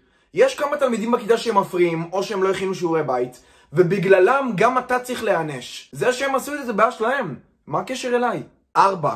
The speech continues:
כשהמורה מחזירה את המבחנים חודש וחצי אחרי שעשיתם אותם. עכשיו, מה תמיד התירוץ שלה? תמיד היא אומרת שיש לה עוד מבחנים מכיתות אחרות. סבבה, אין בעיה.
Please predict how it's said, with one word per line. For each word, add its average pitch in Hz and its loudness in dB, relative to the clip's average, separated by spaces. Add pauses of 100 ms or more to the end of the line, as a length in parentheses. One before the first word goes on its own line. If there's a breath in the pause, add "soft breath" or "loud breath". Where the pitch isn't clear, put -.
(140)
כשהמורה 175 2
מחזירה 185 -2
את - -2
המבחנים 175 -4
חודש 220 2
וחצי 220 -2
אחרי 190 -2
שעשיתם 156 -4
אותם. 120 -10
עכשיו, 185 4
מה 233 0
תמיד 277 -2
התירוץ 170 2
שלה? 147 2
תמיד 240 0
היא 262 4
אומרת 247 2
שיש 214 0
לה 240 6
עוד 240 4
מבחנים 214 -2
מכיתות 190 -2
אחרות. 147 -4 (260 soft breath)
סבבה, 208 2
אין 240 -6
בעיה. 214 2